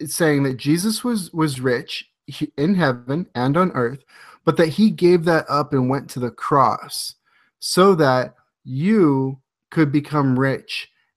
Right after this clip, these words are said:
And, and the riches that he was talking about was material wealth. It was, it was just a complete twisting of the scripture. And that, uh, that's basically what, what we see these prosperity teachers doing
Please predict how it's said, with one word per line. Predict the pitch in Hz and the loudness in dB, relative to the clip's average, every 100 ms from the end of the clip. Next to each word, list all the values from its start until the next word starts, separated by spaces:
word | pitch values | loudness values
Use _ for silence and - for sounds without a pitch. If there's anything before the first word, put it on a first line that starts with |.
| - | -2
And, | 151 151 | 0 2
and | 165 156 151 | 2 0 0
the | 147 156 | 0 2
riches | 160 202 220 - | 2 2 0 0
that | 175 143 | 0 0
he | 156 | -2
was | 139 - | -2 -2
talking | 143 160 170 139 | 0 0 0 0
about | 123 123 131 | 2 2 2
was | 135 135 131 | 0 0 0
material | 135 127 - 127 120 | -2 -2 -4 -2 0
wealth. | 127 117 117 - | 0 0 -2 -2
It | 147 | 2
was, | 143 127 | 2 2
it | 151 | 0
was | 143 127 | 0 0
just | 156 147 | -4 -6
a | 135 | -4
complete | 135 120 - 165 185 220 214 _ _ _ _ _ _ | -4 -4 -6 -4 0 0 -2 _ _ _ _ _ _
twisting | - 185 185 - - 135 120 120 - _ _ _ - | -2 2 2 0 -2 -2 -2 -6 -12 _ _ _ -2
of | 143 135 | 0 0
the | 135 | -2
scripture. | - 165 160 - 110 - _ _ _ _ - | 0 -2 -2 -6 -6 -8 _ _ _ _ 0
And | 165 165 147 143 - _ _ _ _ _ _ _ 156 | 2 4 2 -4 -14 _ _ _ _ _ _ _ -4
that, | 190 196 - | 0 0 0
uh, | 160 175 | -4 -4
that's | 165 185 143 | 0 -2 -4
basically | 135 180 226 214 214 160 143 | -2 2 2 0 -4 0 0
what, | 147 160 - | 2 0 0
what | 156 156 | -2 0
we | 139 | -2
see | 131 165 147 | -2 -2 0
these | 135 - | -2 -4
prosperity | - 131 - 151 147 131 127 - - | -4 -4 2 2 4 2 -2 -8 -4
teachers | 147 - 117 | -2 -2 -4
doing | - 156 127 113 | 2 4 4 0